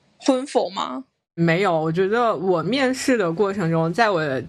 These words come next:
Speaker 2: 有的这几次的面试过程中，对方会比较 care 我的之前的项目的经验，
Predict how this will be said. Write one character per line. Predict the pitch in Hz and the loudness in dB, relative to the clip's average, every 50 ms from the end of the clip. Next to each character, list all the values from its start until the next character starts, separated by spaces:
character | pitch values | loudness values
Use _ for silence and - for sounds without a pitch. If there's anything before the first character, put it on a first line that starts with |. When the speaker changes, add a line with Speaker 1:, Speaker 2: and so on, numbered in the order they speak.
| - - - - - - | -12 -20 -20 -20 -12 -4
Speaker 2:
有 | 196 185 185 165 160 | 0 2 2 2 2
的 | 143 156 151 151 | 0 -2 -2 0
这 | 160 247 247 | 2 0 0
几 | 202 170 143 | 0 -2 -8
次 | 131 - - - 220 | -8 -6 0 0 0
的 | 190 160 | 0 0
面 | 151 185 185 180 | -2 -2 -2 -2
试 | 190 175 | -2 0
过 | 175 185 185 | 0 0 0
程 | 190 202 156 143 | 0 -4 -4 -2
中， | 135 143 139 143 165 165 - - - - - - - - - - | -2 -4 -4 -6 -8 -10 -12 -20 -20 -20 -20 -20 -20 -20 -12 -4
对 | - 269 254 | 0 0 0
方 | 247 262 247 247 254 262 | 4 4 2 2 2 -2
会 | 262 262 - 254 233 202 190 180 170 | -2 0 0 0 0 2 0 -2 -4
比 | 165 165 - 139 123 | -4 -4 -4 -4 -2
较 | 160 185 185 180 170 165 160 156 147 147 | 0 2 2 2 2 2 0 0 0 0
care | 254 226 202 190 180 | 0 2 2 2 0
我 | 170 156 143 139 | -2 -2 -2 0
的 | 151 151 147 139 147 - - - - - - | 0 0 0 0 -2 -6 -12 -14 -14 -12 -6
之 | - - 247 254 | -2 -2 -2 0
前 | - - - 185 143 135 139 160 | 0 0 0 0 0 0 0 0
的 | 180 190 175 170 | 2 2 2 0
项 | 180 - - 233 214 | 0 2 2 2 4
目 | 208 208 196 | 2 -2 -2
的 | 175 156 151 | -2 -2 -2
经 | 147 156 185 190 196 220 | -2 -2 -2 -2 0 0
验， | 247 226 131 - | -2 -2 -2 -4